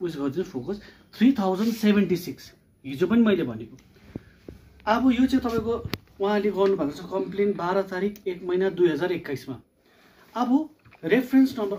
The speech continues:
अफिस म्यानेजमेन्ट धरी एउटा जेनरल सेक्रेटरी थामी वेलफेयर एसोसिएसन नाइन्टिन फोर्टी थ्रीमा इस्टाब्लिस कसले, जसले चलाउँदैछ भन्नुहुन्छ, तपाईँलाई अफिस म्यानेजमेन्ट पनि आउँदैन रहेछ दाजु। Reference number चाहिँ each and every year change हुन्छ।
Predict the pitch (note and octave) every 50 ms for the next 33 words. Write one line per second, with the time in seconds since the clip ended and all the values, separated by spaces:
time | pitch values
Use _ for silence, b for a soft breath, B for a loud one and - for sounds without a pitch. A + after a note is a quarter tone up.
0 | - - B3 C4 - C#4 C4+ B3 A#3 A3 G#3+ G#3+ A3 A3+ G#3+ - F#3+ G#3 G3+ G3
1 | D#3+ D3 D3 - G3+ A#3 A3 G3 F3+ F3+ F3 C3+ C3+ G3 A3+ A#3+ B3+ B3+ B3 -
2 | G#3 F3 - - E3 - E3+ E3+ - - - E3 F#3+ G#3+ C4 C#4 C4+ A3+ A3 G#3+
3 | G3+ - G#3 G#3 G#3 - - G#3+ G#3 - C4 C4+ - - - G3+ F3 F3+ F3+ D#3+
4 | B B B B B B - F#3+ G#3 A#3+ B3+ B3+ - - C#4+ C4 - - G3 F3+
5 | E3+ - B3+ A#3 - - G3 G3 G3 F#3+ F#3+ - - - G3+ G3+ G3+ F3+ F#3+ F3
6 | - G3 G3+ G3+ F#3+ F#3+ F3 F#3+ B3 C#4+ C#4 B3+ - G#3 G3+ G3 F#3+ G3 F3+ F#3+
7 | F#3+ F#3+ - G3+ G#3+ - - B B B B B - - D#3+ E3+ G3 B3 C#4+ C4
8 | G3+ E3+ C#3 G#3+ C4 B3+ B B B B - - C4+ C#4 D4 C#4+ C4+ - B3 C4+
9 | C4+ - D4 C4+ - B3+ A#3 A3+ A3+ G#3+ G3 G#3 G3+ A3+ B3+ C4 A3+ A3+ G#3+ G#3+
10 | F#3 G3 F#3+ F#3 D#3+ - C#3 C#3+ D3 C#3+ F#3 A#3 E3 B2+ - - b b b b
11 | b b b _ - F3+ A#3 C4+ C4 - C#4 C#4+ C#4 - A#3 G3+ F#3+ F#3+ F#3 F3+
12 | - - - - B3+ B3+ B3 - A#3+ A#3 A#3 A3+ G#3 G#3+ B3 A#3 A3 G3 F3 F3+
13 | D#3+ E3 D3+ C3+ A#2 A#2 A2+ A2+